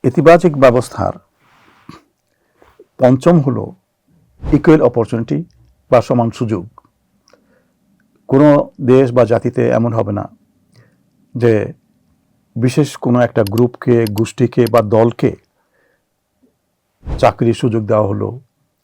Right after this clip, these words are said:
ব্যবসার সুযোগ দেওয়া হলো, অন্যরা বঞ্চিত হলো, বৈষম্য সৃষ্টি হলো। এই সমস্ত বৈষম্যের কারণে দারিদ্র্য সৃষ্টি হয়।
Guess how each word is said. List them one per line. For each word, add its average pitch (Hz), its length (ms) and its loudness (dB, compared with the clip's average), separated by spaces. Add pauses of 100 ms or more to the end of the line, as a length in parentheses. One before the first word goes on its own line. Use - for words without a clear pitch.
(240)
ব্যবসার 113 320 0
সুযোগ 113 300 -4
দেওয়া 107 200 -2
হলো, 104 340 -6 (340)
অন্যরা 113 320 0
বঞ্চিত 110 420 -6
হলো, 104 340 -6 (640)
বৈষম্য 139 480 2
সৃষ্টি - 360 -10
হলো। - 280 -10 (680)
এই - 100 -4
সমস্ত 165 360 -2
বৈষম্যের 151 600 2
কারণে 120 420 -2 (440)
দারিদ্র্য 120 380 2
সৃষ্টি - 320 -10
হয়। 104 220 -12